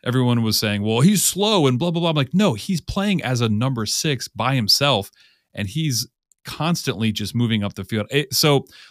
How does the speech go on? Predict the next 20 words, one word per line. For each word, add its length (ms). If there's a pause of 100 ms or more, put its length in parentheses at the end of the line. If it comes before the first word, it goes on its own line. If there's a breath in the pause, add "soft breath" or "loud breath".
long 240
story 240
short, 240
before 220
I 40
get 140
too 120
long-winded, 520
I 100
think 280
he 200
would 120
be 100
better 360
off 200
playing 280
like 200
a 40
number 420
eight 280